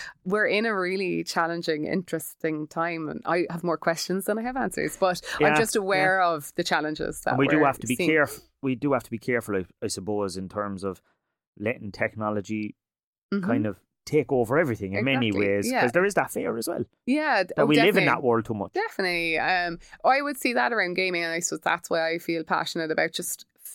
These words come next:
Speaker 1: just allowing people to, like, see
Speaker 2: Yeah.
Speaker 1: that there are some strengths in it,
Speaker 2: Mm.
Speaker 1: and I can see why it becomes a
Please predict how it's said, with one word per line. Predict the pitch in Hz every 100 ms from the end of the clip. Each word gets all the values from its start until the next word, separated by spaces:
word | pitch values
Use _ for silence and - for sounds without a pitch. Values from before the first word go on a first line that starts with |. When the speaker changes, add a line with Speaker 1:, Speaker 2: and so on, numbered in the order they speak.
| -
Speaker 1:
just | 294 311 -
allowing | 262 220 202
people | 202 190 185 170
to, | 190
like, | 160 156 -
see | - - 233 226 220 214
Speaker 2:
Yeah. | - -
Speaker 1:
that | 208 202
there | -
are | 208
some | 214 233 226
strengths | - 180 180 -
in | 160
it, | 147 170
Speaker 2:
Mm. | -
Speaker 1:
and | 180 175 -
I | 185
can | 190
see | 190 185
why | 175 175
it | 170
becomes | - - 170 175 175 175
a | 170 165 160